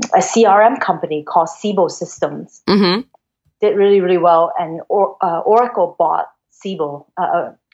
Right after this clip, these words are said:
Speaker 1: uh, acquired Siebel Systems. So I went to Oracle, um, focused on,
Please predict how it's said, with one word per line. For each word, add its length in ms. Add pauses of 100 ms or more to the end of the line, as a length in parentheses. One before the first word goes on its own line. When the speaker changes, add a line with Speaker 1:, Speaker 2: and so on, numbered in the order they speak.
Speaker 1:
uh, 140
acquired 420
Siebel 320
Systems. 480
So 120
I 120
went 220
to 80
Oracle, 680 (680)
um, 480
focused 320
on, 160